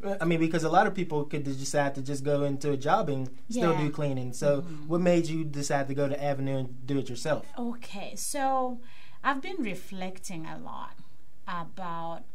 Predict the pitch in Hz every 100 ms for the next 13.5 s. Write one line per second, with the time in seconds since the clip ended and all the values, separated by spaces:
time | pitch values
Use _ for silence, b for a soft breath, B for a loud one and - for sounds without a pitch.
0 | - 214 214 - - - b b b b
1 | b b b - - - - 165 233 247
2 | 254 262 240 - 214 196 185 185 180 170
3 | - - 202 - 254 240 226 208 220 285
4 | 285 b b b - - - 240 220 233
5 | 254 233 196 180 190 208 240 240 226 220
6 | 226 - - - 196 208 214 190 160 185
7 | 196 - 208 190 214 202 185 165 170 196
8 | - 269 277 277 B B - 302 262 311
9 | 233 185 220 247 233 196 196 262 262 349
10 | 349 240 185 214 220 240 240 233 - -
11 | - - - 185 208 180 160 180 - -
12 | - - - - - 247 240 170 165 -
13 | - 170 240 233